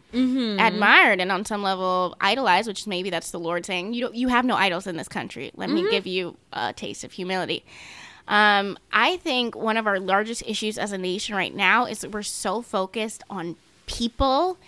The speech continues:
Speaker 2: at finger pointing and at name calling and clapbacks and who can get in what kind of jab that we are so lost on finding solutions. I just
Speaker 1: Mm-hmm.
Speaker 2: wanna be a more solution oriented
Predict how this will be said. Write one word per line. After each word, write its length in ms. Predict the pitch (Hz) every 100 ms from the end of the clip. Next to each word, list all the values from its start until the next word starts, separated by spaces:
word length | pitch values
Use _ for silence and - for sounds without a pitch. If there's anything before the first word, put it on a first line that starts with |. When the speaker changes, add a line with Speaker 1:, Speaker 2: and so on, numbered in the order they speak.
| - -
Speaker 2:
at 200 | 190 196
finger 360 | - 196 208
pointing 540 | 226 - 220 233 247 247
and 100 | 196
at 120 | 170
name 300 | 202 190 190
calling 520 | 202 202 196 196 202 185
and 120 | 160
clapbacks 680 | - 190 - 208 175 190
and 120 | 190 202
who 100 | 208
can 220 | 233 202
get 240 | 196 190
in 340 | - 196 185 170
what 400 | 175 226 - -
kind 240 | - 208
of 160 | 170 175
jab 600 | - 160 165 208 247 339 - - -
that 140 | - 220
we 180 | 254 233
are 140 | 220 214
so 480 | - - - 214
lost 480 | 226 214 190 208 -
on 140 | 196 196
finding 360 | 180 170 180
solutions. 800 | 180 - - - - - 247 - - - 202 190
I 140 | 233
just 120 | 302
Speaker 1:
Mm-hmm. 60 | 311
Speaker 2:
wanna 100 | 302
be 100 | 262
a 40 |
more 180 | 240 214
solution 420 | - 208 190 -
oriented 460 | 185 185 170 190 -